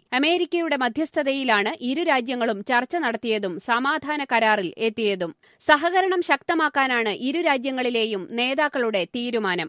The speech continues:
പലസ്തീൻ നേതാവ് മഹ്മൂദ് അബ്ബാസ് കരാറിനെ രൂക്ഷമായ ഭാഷയിൽ വിമർശിച്ച്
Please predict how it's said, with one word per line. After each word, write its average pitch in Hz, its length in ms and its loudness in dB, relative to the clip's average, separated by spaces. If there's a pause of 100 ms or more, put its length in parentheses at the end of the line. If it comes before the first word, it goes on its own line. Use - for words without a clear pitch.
(140)
പലസ്തീൻ 339 540 4
നേതാവ് 233 460 4 (180)
മഹ്മൂദ് 311 520 2
അബ്ബാസ് 277 360 2 (140)
കരാറിനെ 302 560 4 (140)
രൂക്ഷമായ 311 520 -2
ഭാഷയിൽ 254 600 -2
വിമർശിച്ച് 247 560 -2